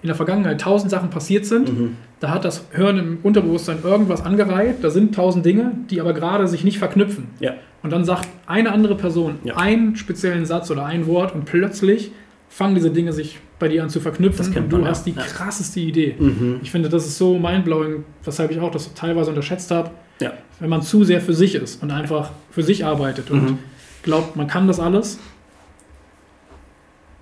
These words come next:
Speaker 1: Die ganze Menschheit basiert aber darauf, dass wir kommunizieren
Speaker 2: Ja.
Speaker 1: und genau das, diese Impulse führen dazu, dass man krasse Fortschritte macht. Also das ist, glaub ich, so ein Learning, was,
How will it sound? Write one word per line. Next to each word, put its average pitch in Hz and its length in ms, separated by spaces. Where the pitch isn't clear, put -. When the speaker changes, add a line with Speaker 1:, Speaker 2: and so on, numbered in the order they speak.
Speaker 1:
Die 156 120
ganze 180 240
Menschheit 190 360
basiert 165 360
aber 151 160
darauf, 151 380
dass 147 140
wir 151 80
kommunizieren 165 760
Speaker 2:
Ja. - 140
Speaker 1:
und 156 80
genau 156 400
das, - 400
diese 160 180
Impulse 160 540
führen 147 240
dazu, 143 240
dass 139 140
man 135 100
krasse 135 240
Fortschritte 139 440
macht. 156 240
Also 139 120
das 147 140
ist, 143 60
glaub 151 140
ich, 143 60
so 143 60
ein 143 100
Learning, 143 260
was, 139 240